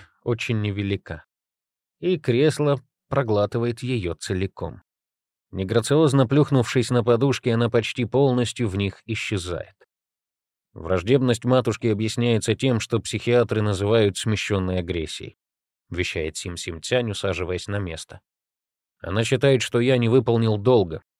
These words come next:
не сумел произвести на свет наследника и приписывает свое недовольство ложному воспоминанию с далекого прошлого, где оно помогает ей смягчить вину выжившего.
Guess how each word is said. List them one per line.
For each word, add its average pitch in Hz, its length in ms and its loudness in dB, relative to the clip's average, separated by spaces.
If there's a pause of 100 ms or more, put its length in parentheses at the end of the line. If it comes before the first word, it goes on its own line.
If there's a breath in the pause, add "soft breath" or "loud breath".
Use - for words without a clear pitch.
не 87 220 -4
сумел 131 380 2
произвести 113 560 0
на 117 120 2
свет 123 300 0
наследника 107 680 0
и 71 100 -8
приписывает 123 720 2
свое 131 260 4
недовольство 127 640 4
ложному 139 560 4
воспоминанию 117 800 0
с 85 40 -6
далекого 98 500 2
прошлого, 123 500 2 (480)
где 95 220 0
оно 139 180 4
помогает 127 600 2
ей 123 140 0
смягчить 117 520 -2
вину 107 260 2
выжившего. 90 600 -6